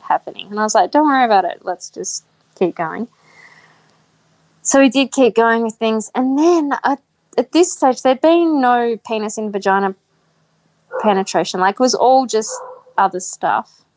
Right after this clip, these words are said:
And, yeah, it was, we were both into it. And then I just, I don't even know what position I got into, but I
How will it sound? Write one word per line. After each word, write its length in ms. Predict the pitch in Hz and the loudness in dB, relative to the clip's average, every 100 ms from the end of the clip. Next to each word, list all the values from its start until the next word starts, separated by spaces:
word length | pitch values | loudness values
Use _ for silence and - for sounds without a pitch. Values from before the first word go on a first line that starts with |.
| _ _ _ _ _ _ _ _ - | _ _ _ _ _ _ _ _ -2
And, 320 | 233 240 233 - - - - | 0 0 -2 -8 -12 -14 -4
yeah, 160 | 403 262 | 2 4
it 40 | |
was, 360 | 196 202 - - - | 2 -4 -10 -12 -6
we 100 | 214 | -2
were 80 | 202 | -2
both 460 | 202 202 - - - | 0 -2 -4 -12 -6
into 380 | 220 247 - - | -6 -6 -6 -4
it. 200 | - - _ _ _ _ - | -4 -6 _ _ _ _ 0
And 200 | 269 277 | 4 6
then 180 | 330 349 | 6 4
I 160 | 311 | 2
just, 360 | 262 330 392 - _ - - - - _ | 0 -2 -2 -4 _ -14 -12 -12 -16 _
I 160 | - 320 | -2 -2
don't 180 | 370 381 | -2 -2
even 280 | 381 320 233 | -2 -2 0
know 220 | 240 233 | 2 2
what 220 | 226 - | 0 -2
position 440 | 233 196 214 240 | -4 -6 -8 -4
I 100 | 220 | -4
got 240 | 196 196 240 | -2 0 0
into, 340 | 247 220 202 | -2 -4 -4
but 120 | 185 | -2
I 200 | 196 202 | -2 -2